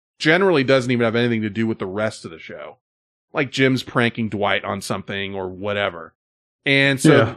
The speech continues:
Speaker 1: then they
Speaker 2: Uh-huh.
Speaker 1: did all of those back to back.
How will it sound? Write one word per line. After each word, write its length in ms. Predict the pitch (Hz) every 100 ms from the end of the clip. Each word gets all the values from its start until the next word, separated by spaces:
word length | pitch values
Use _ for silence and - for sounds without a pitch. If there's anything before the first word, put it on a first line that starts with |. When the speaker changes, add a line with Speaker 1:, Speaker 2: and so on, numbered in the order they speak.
| -
Speaker 1:
then 180 | 165
they 100 | 170
Speaker 2:
Uh-huh. 80 | 160
Speaker 1:
did 140 | 156 151
all 320 | 160 180 208
of 80 | 165
those 680 | 180 175 131 131 127 - - _ _ 110
back 340 | 131 135 -
to 140 | 131
back. 380 | 120 110 113 -